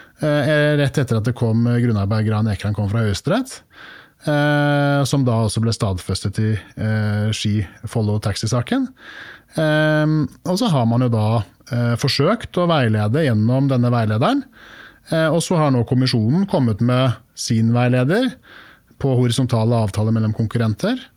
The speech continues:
eh, og vært tydeligere. Følgelig så faller behovet bort, og så,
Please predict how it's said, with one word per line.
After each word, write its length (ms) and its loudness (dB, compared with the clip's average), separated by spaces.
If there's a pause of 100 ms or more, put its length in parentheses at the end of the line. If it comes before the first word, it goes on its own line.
(540)
eh, 480 0
og 920 0
vært 320 -4
tydeligere. 640 0 (180)
Følgelig 320 0
så 140 0
faller 420 0
behovet 720 0 (400)
bort, 420 -2 (160)
og 160 0
så, 320 0